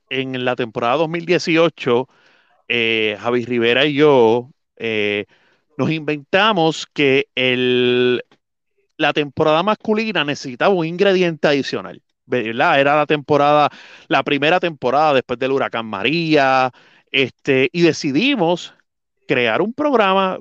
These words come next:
eh, yo, y, y le, le vendí la idea, ¿verdad? Eh, con, con quien hace la, la, lo,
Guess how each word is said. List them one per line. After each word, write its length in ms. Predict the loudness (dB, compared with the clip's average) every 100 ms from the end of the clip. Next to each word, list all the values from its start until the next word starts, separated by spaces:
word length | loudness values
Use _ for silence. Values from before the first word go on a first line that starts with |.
| -12 -10
eh, 200 | -4 -4
yo, 240 | -2 0 0
y, 200 | -2 -6
y 140 | -4 -4
le, 180 | -2 -2
le 180 | -2 -2
vendí 360 | -2 -6 -6
la 120 | -2 0
idea, 380 | 0 0 0
¿verdad? 360 | 0 0 0 -2 -4 -20 _ -8
Eh, 240 | -6 -6
con, 240 | -8 -12 -12
con 260 | -10 -8 -8
quien 240 | -10 -8
hace 260 | -8 -4 -2
la, 480 | 0 0 0 -2 -4 -10 -16 -10
la, 220 | -8 -8
lo, 280 | -10 -10 -10